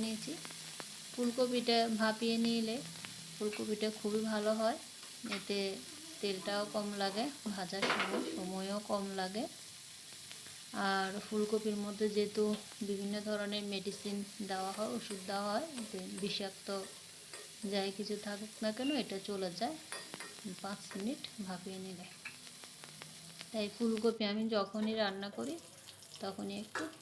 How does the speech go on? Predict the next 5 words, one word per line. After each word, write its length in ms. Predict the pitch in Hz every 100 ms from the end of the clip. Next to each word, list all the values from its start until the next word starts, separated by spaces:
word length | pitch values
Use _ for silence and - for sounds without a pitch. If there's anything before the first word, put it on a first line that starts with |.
| - 190
ভাপিয়ে 360 | 185 - 190 190
নিই। 120 | 190 - - - - - - - - - - - - - - - - - - - - - - - - - - - - -
ফুলকপিটা 600 | - 214 214 226 226 220 233 240 233 214
ভাজা 280 | 208 202 214 214
হয়েছে, 380 | 214 214 214 269